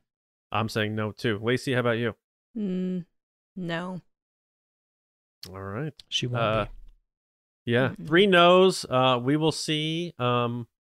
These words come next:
Speaker 1: and if you remember, uh, this time next year, and she is, uh, you can rub it in our faces, but no pies. Okay, thank you.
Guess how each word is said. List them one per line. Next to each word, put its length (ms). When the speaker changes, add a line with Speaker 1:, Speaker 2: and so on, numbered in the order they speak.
Speaker 1:
and 200
if 140
you 100
remember, 680
uh, 240
this 180
time 200
next 260
year, 220
and 280
she 180
is, 500
uh, 320
you 160
can 280
rub 200
it 60
in 60
our 80
faces, 400
but 200
no 160
pies. 480
Okay, 340
thank 200
you. 60